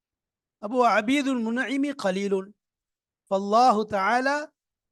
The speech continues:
ذكر بني إسرائيل بنعمة عليهم، بنعمه عليهم. அப்ப அல்லாஹு தஆலா நினைவு கூறுகிறான், பனி இஸ்ரவேலர்களை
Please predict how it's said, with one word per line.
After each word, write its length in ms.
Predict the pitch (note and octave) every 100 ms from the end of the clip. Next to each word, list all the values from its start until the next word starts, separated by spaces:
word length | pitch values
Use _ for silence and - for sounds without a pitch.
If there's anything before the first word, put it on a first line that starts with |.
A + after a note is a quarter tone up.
| _ _ _
ذكر 420 | E3+ A#3 - C#4 C4
بني 260 | G#3 A3 C4
إسرائيل 600 | A3+ A3+ A3+ A#3+ B3 C#4+ G#3+ A3
بنعمة 600 | F3+ G#3 A#3 G3+ C4 - C#4+ D#4
عليهم، 440 | E3 D#3+ D#3 - D#3 _ _ _ _
بنعمه 500 | F#3+ A3+ A#3+ C4+ C4 C#4+
عليهم. 420 | A3+ F#3 F#3 E3+ - _ _ _ _ _
அப்ப 80 | A#3+ G#3
அல்லாஹு 340 | A3 C#4+ C4 C#4
தஆலா 380 | B3 A3+ F#3 F#3 - _ _ -
நினைவு 300 | G#3+ C#4+ D4
கூறுகிறான், 520 | B3 A3+ F#3 F3 G#3 C#4 _
பனி 180 | G3 A#3+ C4+
இஸ்ரவேலர்களை 440 | G3 B3 G#3+ A#3